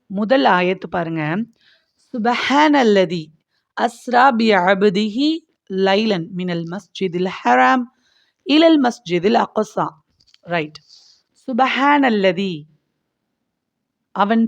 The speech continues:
தூய்மையானவன். எப்படிப்பட்டவன்? அஸ்ரா, அவனே மேலே ஏற்றி செய்-, சென்றான். பி அபதிஹி, தன்னுடைய அடியானை கொண்டு. எப்போது? அஸ்ரா, மேலேற்றி சென்றான். எப்போது?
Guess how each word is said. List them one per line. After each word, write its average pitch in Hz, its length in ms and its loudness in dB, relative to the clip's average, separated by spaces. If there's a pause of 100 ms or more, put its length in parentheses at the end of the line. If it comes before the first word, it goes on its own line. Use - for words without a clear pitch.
தூய்மையானவன். 226 640 0
எப்படிப்பட்டவன்? 208 840 -2 (520)
அஸ்ரா, 214 720 2
அவனே 214 520 0
மேலே 247 460 0
ஏற்றி 220 420 -4
செய்-, 190 360 -6
சென்றான். 196 840 -2 (840)
பி 254 140 0
அபதிஹி, 226 560 0
தன்னுடைய 202 580 -4
அடியானை 180 580 -2
கொண்டு. 160 320 -8 (960)
எப்போது? 254 1160 4 (460)
அஸ்ரா, 240 640 2
மேலேற்றி 233 720 0
சென்றான். 185 1000 -2
எப்போது? 277 960 2